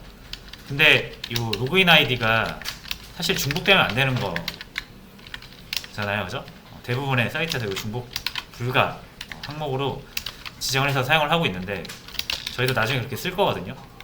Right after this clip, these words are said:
자, 그럼에도 불구하고 이렇게 아이디 하나 넣어주시는 게 좋아요. 요걸로 식별 가능하지만 그래도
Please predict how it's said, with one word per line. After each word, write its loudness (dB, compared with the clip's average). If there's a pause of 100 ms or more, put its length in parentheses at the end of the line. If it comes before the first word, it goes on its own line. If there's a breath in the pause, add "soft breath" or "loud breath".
(240)
자, -10
그럼에도 6
불구하고 4
이렇게 -4
아이디 -4
하나 0
넣어주시는 -4
게 -8
좋아요. -14 (2000)
요걸로 2
식별 6
가능하지만 4
그래도 -4